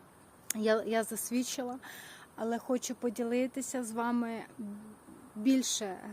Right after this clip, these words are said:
більше людям, щоб ви, м,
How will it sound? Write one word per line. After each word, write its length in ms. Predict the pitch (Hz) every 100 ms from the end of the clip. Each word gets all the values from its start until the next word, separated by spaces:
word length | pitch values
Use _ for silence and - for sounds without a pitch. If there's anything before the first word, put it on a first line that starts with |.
| 208 202
більше 520 | 226 240 - 247 214
людям, 560 | 202 226 240 240 240 254 - - - - - - - - - - - 240 208 - - -
щоб 240 | - 233 208 247
ви, 400 | 247 247 240 233
м, 640 | 175 - 262 226 226